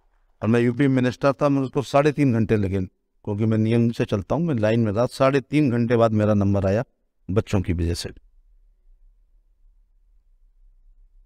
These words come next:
पत्रकार साथियों से बस यही कहना चाहूँगा, बस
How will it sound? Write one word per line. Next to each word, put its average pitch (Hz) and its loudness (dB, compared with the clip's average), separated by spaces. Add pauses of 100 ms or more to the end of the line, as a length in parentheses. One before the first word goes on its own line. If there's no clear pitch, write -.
(440)
पत्रकार 123 2
साथियों 135 -2
से 135 0
बस 131 -2
यही 135 0
कहना 127 0
चाहूँगा, 135 -2
बस - -12